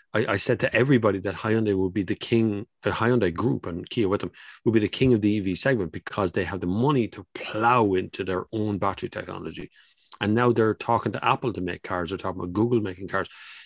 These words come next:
They, they're all looking at that group because they have the edge over everybody else. Volkswagen were caught with their trousers around the ankles, hundred percent with the E V stuff. They weren't ready for that. Neither was, uh, was Mercedes, maybe a little bit more prepared, but B M W still, still have only just launched their first electric car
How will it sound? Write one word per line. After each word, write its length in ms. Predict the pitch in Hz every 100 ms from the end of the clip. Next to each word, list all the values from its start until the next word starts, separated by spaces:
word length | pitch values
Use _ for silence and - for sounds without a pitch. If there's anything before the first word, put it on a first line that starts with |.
| -
They, 140 | -
they're 260 | - 113 120
all 160 | 135 151
looking 280 | 117 117 104
at 80 |
that 160 | 95 87
group 240 | - 120
because 300 | 95 - 92
they 200 | - 120
have 380 | 110 - 110 92
the 160 | 101 -
edge 240 | 98 92
over 160 | 87 92
everybody 280 | 90 87 95
else. 200 | 98 - - _ -
Volkswagen 460 | 113 160 131 104 90
were 80 |
caught 240 | 82 - -
with 80 | 85
their 80 |
trousers 340 | 82 - 113 95
around 140 | 85
the 100 | 80
ankles, 320 | 90 92 - -
hundred 420 | - - 131 139 92
percent 340 | - 101 - -
with 140 | 98
the 80 | 107 98
E 40 |
V 140 | 90 92
stuff. 280 | - - _ _ _
They 140 | - 117
weren't 280 | 104 110 -
ready 300 | 104 113 98
for 140 | 92
that. 240 | 87 82 - _ _ -
Neither 320 | 101 147 131
was, 140 | 95
uh, 280 | 92 - 98
was 280 | 95 87 -
Mercedes, 640 | 71 - 110 90 127 120 92
maybe 180 | 101 95
a 20 |
little 180 | 101 101
bit 80 |
more 120 | 98 85
prepared, 340 | 85 - 95
but 100 | 85
B 140 | 123
M 100 | 113
W 260 | 104 107 104
still, 500 | - - 156 180 107 - _ -
still 460 | - - 160 127
have 240 | - 110 -
only 240 | 127 127
just 400 | 95 87 147 139
launched 300 | - 113 90
their 100 | 95
first 340 | - - 127 -
electric 360 | 104 - -
car 280 | - 101 82